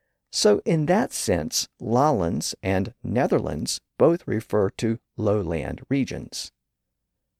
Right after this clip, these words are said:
Now, the relationship between English, Scots, and Dutch can also be found in certain words that English borrowed from Dutch, but did so via Scots.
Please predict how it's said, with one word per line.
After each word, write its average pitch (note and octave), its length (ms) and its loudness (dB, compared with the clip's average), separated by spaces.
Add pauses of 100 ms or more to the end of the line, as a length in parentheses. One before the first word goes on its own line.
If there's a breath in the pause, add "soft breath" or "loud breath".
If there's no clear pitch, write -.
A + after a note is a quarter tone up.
(640)
Now, D#3+ 180 4
the D#3+ 120 0
relationship D#3+ 840 2
between A#2+ 640 2 (160)
English, C#3+ 580 2
Scots, - 680 -2
and F#2 220 -2
Dutch - 420 0 (100)
can B2+ 140 -6
also D3+ 340 0
be A2 140 -4 (100)
found F2 340 -4
in G2+ 120 -2
certain G#2+ 440 -2
words D3+ 600 -2
that A2+ 180 0
English C3+ 400 0 (100)
borrowed G#3+ 380 -2
from - 140 -2
Dutch, - 480 -2 (440)
but D#3 300 0
did G#3 300 2
so F#2+ 460 2 (140)
via G2+ 360 0
Scots. - 720 -2